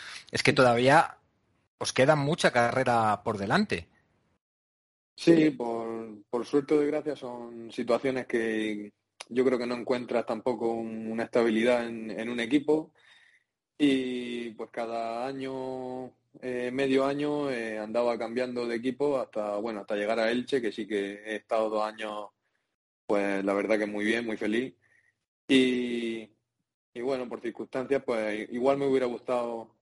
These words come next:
Speaker 2: no haber corrido <laughs> tanto, pero, pero a veces las circunstancias son las que son y, y bueno, en, en, en cualquier caso contento.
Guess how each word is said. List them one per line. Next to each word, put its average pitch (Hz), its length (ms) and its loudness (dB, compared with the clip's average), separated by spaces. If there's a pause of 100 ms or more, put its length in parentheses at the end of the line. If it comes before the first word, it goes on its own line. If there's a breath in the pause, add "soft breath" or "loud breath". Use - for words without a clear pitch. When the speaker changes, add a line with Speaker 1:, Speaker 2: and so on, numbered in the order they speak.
(600)
Speaker 2:
no 143 240 0
haber 143 140 2
corrido 139 360 2
<laughs> - 100 -14
tanto, 160 320 -4
pero, 117 480 -8 (260)
pero 120 160 -4
a 117 60 -2
veces 123 180 -4
las 120 140 -4
circunstancias 120 600 -6
son 117 120 -4
las 117 120 -2
que 113 140 -2
son 123 260 -4
y, 101 220 -8
y 92 180 -4
bueno, 98 260 -2 (160)
en, 90 500 -8
en, 95 520 -4 (480)
en 110 100 -4
cualquier 110 320 8
caso 135 240 4
contento. 95 560 -8